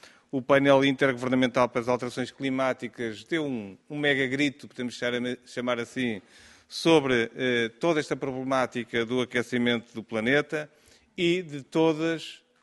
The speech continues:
os responsáveis sobre esta, eh, discussão e os, os responsáveis e os causadores dos danos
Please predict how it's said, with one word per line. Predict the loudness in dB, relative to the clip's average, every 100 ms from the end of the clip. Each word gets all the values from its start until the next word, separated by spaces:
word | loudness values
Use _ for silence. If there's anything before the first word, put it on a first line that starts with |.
| -8
os | -6
responsáveis | -4 -6 -6 -6 -4 -2 -2 -4 -8 -10
sobre | -6 -4 0
esta, | -2 -2 -8 -8 -8 _ _ _ -6
eh, | -4
discussão | -4 -8 -6 -2 0 0 -6 -6
e | -4
os, | -4 -6
os | -8 -8
responsáveis | -6 -6 -4 2 2 2 -4 -6 -14 -20 _ -2
e |
os | -2 0
causadores | 0 2 0 -2 -2 -4
dos | -6 -4
danos | -2 -2 -4 -10